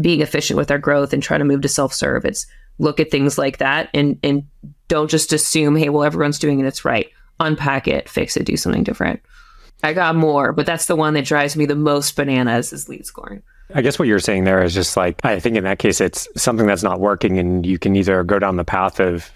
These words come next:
Speaker 2: continuing to do and continuing to invest and spend dollars to try to fix it. But this one, you're just like, "I'm gonna rip this thing out and just do something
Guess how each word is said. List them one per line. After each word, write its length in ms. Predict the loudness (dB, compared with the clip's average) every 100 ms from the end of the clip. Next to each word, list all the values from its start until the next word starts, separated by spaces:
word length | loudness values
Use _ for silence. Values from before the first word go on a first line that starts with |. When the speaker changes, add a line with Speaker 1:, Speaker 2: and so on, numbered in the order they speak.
| -4
Speaker 2:
continuing 400 | -2 2 2 2
to 100 | 2
do 220 | 2 2
and 120 | 2
continuing 500 | 0 -2 0 2 2
to 40 | 0
invest 340 | 0 -2 -2
and 120 | -4
spend 260 | -2 -2 0
dollars 340 | 2 0 0 -4
to 80 |
try 140 | -4 -2
to 80 | -2
fix 300 | -2 -2 -2
it. 140 | -2
But 180 | -6 -4
this 220 | 0 0
one, 140 | 0 0
you're 80 | 2
just 220 | 0 0
like, 220 | -2 -2
"I'm 120 | 0 0
gonna 160 | 2
rip 160 | 0 -2
this 140 | -4
thing 200 | -4 -2
out 240 | -2 -4 -8 -10 -4
and 320 | -2 0 0
just 140 | -2
do 140 | -2 -2
something 600 | 0 -2 -2 0 -2